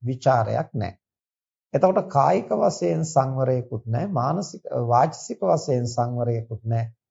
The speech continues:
නමුත් ඒ තැනැත්තා ලබතිච්ච කාලේන කාලං චේතසෝ විවරං චේතසෝ පසාදං. නමුත් ඒ තැනැත්තා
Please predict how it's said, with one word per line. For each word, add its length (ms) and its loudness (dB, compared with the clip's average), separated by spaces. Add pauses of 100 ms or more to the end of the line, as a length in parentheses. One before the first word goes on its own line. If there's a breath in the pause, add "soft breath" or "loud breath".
(120)
නමුත් 360 2
ඒ 160 2
තැනැත්තා 640 0 (280)
ලබතිච්ච 720 2 (160)
කාලේන 640 0
කාලං 540 0
චේතසෝ 680 0
විවරං 580 0
චේතසෝ 640 -2
පසාදං. 640 4 (840)
නමුත් 320 0
ඒ 100 6
තැනැත්තා 560 2